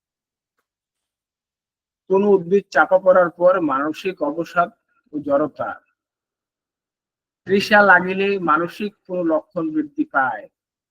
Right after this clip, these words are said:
হুপিং কাশির পূর্বে চিন্তা চাঞ্চল্য দেখা দেয়। জ্বরের সময় শিশুরা মানুষ দেখলে ভয় পায়।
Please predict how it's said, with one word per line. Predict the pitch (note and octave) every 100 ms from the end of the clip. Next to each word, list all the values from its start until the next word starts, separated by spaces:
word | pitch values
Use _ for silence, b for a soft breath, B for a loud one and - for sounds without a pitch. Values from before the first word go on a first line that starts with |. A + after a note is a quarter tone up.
| _ _ _ _ _ _ _ _ _
হুপিং | E3+ A3 A3+
কাশির | G#3+ G#3+ A3+ F#3+
পূর্বে | - G3 F#3+ F#3+
চিন্তা | F3 B3 G3+ F3+ G3+ F#3
চাঞ্চল্য | F3+ E3+ F3 - F3+ F3 F3
দেখা | D#3 C#3+ C#3+
দেয়। | C#3 A2+ G2+ _ _ _ _ _ _ _ D3+
জ্বরের | E3+ G3 G#3
সময় | - F#3+ F#3 F3+
শিশুরা | - D#3+ E3+ E3+
মানুষ | D#3 D3 E3 F3 E3
দেখলে | D#3 D#3+ D#3
ভয় | C#3 C3+
পায়। | C3 C3 A#2+